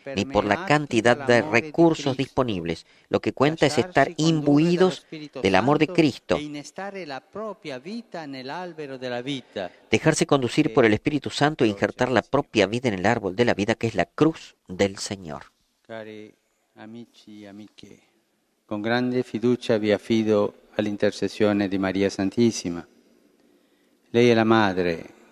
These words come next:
Speaker 2: che ci aiuta a prendere le decisioni definitive,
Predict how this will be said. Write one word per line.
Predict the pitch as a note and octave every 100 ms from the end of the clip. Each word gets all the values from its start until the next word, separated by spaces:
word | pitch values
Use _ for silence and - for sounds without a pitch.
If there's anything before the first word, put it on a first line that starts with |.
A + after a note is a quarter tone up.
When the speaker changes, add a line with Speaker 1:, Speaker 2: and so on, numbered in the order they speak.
| _
Speaker 2:
che | - G#2+
ci | -
aiuta | G#2 G#2 G#2+ G#2
a | G2
prendere | A2+ A2 G#2 G2 F#2+
le | F#2+
decisioni | F#2 G2 - G2+ - G#2+ G2+
definitive, | G2 G2+ G2+ G2 - A2+ G#2+ F#2